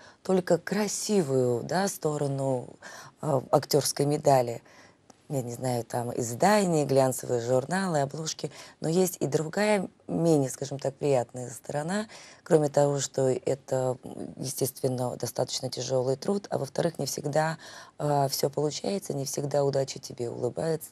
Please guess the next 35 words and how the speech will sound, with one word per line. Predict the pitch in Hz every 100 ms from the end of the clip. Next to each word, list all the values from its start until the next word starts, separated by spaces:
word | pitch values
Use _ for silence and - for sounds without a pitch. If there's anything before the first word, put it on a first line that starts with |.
| _
не | 147 139
всегда | 139 139 139
ты | 139 139
можешь | 139 135 127 127 -
и | -
нужен, | 143 147 139 120 135 123 - - - -
э, | - 85 - - - - _ 165
не | 165
всегда | - 208
ты | 208
востребован, | 196 - 185 170 120 123
и |
тогда | 123 151 160 180
это | 160 147
бывает, | 139 143 139 139
э, | - 135 131 123
серьёзные | - 147 131 135 123
жизненные | 135 131 123 127 127 123 - - _
и | 143 135
трагедии, | 127 - 131 131 185 196 - 156 139 131 131 -
и | 139 131 131 123 - - - -
проблемы. | 139 139 165 185 175 160 - - -
Реализовать | - 156 156 175 247
себя | - 175
артисту | 170 - 180 - 170
на | 160
сегодняшний | - 156 151 170
день | 147 165 185 - - - -
среди | - 151 143
такой | 147 - 151
огромной | 147 147 151 139 135
конкуренции | - 131 139 139 143 - 135
не | 131
так | - 131
просто. | - 120 - -